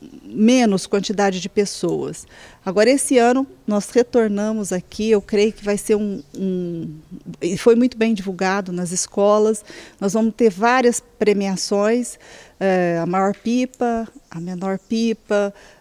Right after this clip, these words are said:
a pipa que voa mais longe, a pipa mais bem elaborada, mais bonita, e também a redação. Eh, nós vamos ter também raps, ah, composição de raps, nós vamos fazer várias premiações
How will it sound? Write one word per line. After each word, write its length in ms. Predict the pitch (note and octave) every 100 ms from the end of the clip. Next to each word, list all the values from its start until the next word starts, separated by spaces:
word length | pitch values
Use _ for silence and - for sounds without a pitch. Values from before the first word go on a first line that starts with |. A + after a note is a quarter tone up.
| -
a 80 |
pipa 380 | F3 - G#3+ -
que 140 | G3 F#3+
voa 260 | F#3 F#3
mais 240 | F3+ G#3+ G#3+
longe, 800 | A3 A#3 A#3 A3 F#3 G#3 G#3+ -
a 120 | F#3
pipa 280 | - G#3 G3
mais 240 | G3 G3+ D#3+
bem 240 | G3 F#3+
elaborada, 760 | F3+ F3 G3 G#3+ G#3+ A3 F#3
mais 220 | E3 F3 E3
bonita, 760 | G3 A3+ G#3+ A3+ A3 - G#3 - - - -
e 80 | D3+
também 320 | A3+ G#3+ G#3
a 20 |
redação. 880 | G3+ A3 G#3 A#3 - A3 G#3+ G#3+ G#3+ - - _
Eh, 600 | F#3+ F#3+ F#3 F3+ E3 D#3+ D#3
nós 200 | G3+ F#3+
vamos 180 | G#3
ter 200 | G3+ G#3
também 600 | G3 G3+ G3+ G3 F#3 F3 - _
raps, 800 | - - A3+ A3+ - G#3 - - -
ah, 680 | F#3+ F#3+ F#3 F3+ F3 F3 E3+ - - -
composição 540 | G3 F#3+ G3 - F#3+
de 140 | G3
raps, 480 | G3 G#3 G3+ G#3 G3
nós 200 | G#3+ A#3
vamos 160 | C4 C#4
fazer 260 | A#3+ A#3+
várias 440 | B3 A#3+ C4 C4+ A#3+
premiações 840 | A3 G#3 F#3+ F3+ - F3+ G3 -